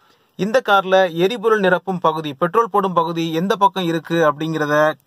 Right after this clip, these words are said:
காமிக்கிற குறியீடை வந்து நம்ம டேஷ்போர்ட்ல பார்ப்போம். டேஷ்போர்ட்ல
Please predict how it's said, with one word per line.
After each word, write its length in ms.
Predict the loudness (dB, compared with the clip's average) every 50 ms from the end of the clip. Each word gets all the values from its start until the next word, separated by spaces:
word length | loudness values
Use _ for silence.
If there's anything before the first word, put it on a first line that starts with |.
| -2 2
காமிக்கிற 460 | 2 2 2 2 -2 -4 -4 -6 -6 -6 _ -6
குறியீடை 400 | -4 -2 -2 -2 0 0 2 0
வந்து 260 | 0 -2 -2 -2 0
நம்ம 180 | 0 0 0
டேஷ்போர்ட்ல 460 | 0 0 0 0 0 -2 -4 -4 -4 -2
பார்ப்போம். 480 | 0 0 0 0 0 -2 -2 -2 -2 -2 -6 -10 -16 -20 _ _ _ _ _ _ _ _ -20 -20 -20 -20 -20 -20 -20 -20 -20 -20 -20 -20 _ _ _ _ _ _ _ _ _ _ _ -6
டேஷ்போர்ட்ல 440 | -2 0 0 -2 -2 -4 -6 -6 -6